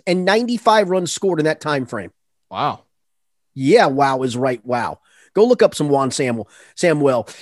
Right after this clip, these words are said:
Speaker 1: finished with fifteen hundred career hits. He's seventy-seventh all time in stolen bases, was an all-star in ninety-nine. In, in fact, despite those years in Philly, he also was an all-star with L A in, in ninety-one and two times an all-star with Philly. So Juan Samuel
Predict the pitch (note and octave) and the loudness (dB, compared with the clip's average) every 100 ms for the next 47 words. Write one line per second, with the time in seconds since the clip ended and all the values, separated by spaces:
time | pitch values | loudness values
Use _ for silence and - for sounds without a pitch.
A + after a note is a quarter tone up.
0 | _ B3 B3+ G#3+ - C4+ - B3 A#3+ - | _ 0 2 0 0 -2 2 2 2 0
1 | A#3+ G#3+ A3 - D3 - B3+ B3+ G#3 A3+ | 0 4 4 2 -6 0 0 0 -2 0
2 | A3 G#3 G3 G3+ - G3+ F#3+ F3+ G3+ F#3+ | 0 0 -2 -2 -2 -2 -2 -2 -2 -2
3 | E3+ F#3 F#3 F3+ D#3 C#3+ D3 E3+ G3 F3 | 0 -2 -2 -6 -6 -4 -4 0 -2 0
4 | G#3 F#3 E3 F3+ G3 F#3 F3+ F#3 - E3 | -2 -2 -2 -2 -4 -6 -8 -10 -6 -8
5 | C#3+ G3+ - _ - - G3+ F#3+ D#3 F#3 | -2 -2 -2 _ -18 -2 0 0 -2 -4
6 | D3+ B2+ G#3 A3+ C#3 - _ - _ D3+ | -6 -4 2 2 2 -4 _ -20 _ 0
7 | A3 G3 C#3 D#3+ F3 - F3+ D#3 - - | 0 0 -2 0 0 0 -2 -2 -8 -6
8 | F3 E3+ F#3 D#3 C#3+ C#3+ D#3+ D#3+ E3+ E3 | -2 0 0 -2 -4 -6 -4 -4 -4 -4
9 | D3+ E3 D3 B2 A#3 F3 D3 B2 C3+ - | -4 -2 -4 -6 -6 -4 -4 -4 -4 -6
10 | D3+ C3+ A#2 - D#3+ B2 C3 A#2+ F3 A3 | -4 -6 -6 -6 -4 -4 -8 -6 -4 -4
11 | - G#3 E3 F#3 D3 C3 - | -4 -6 -4 0 0 -2 -6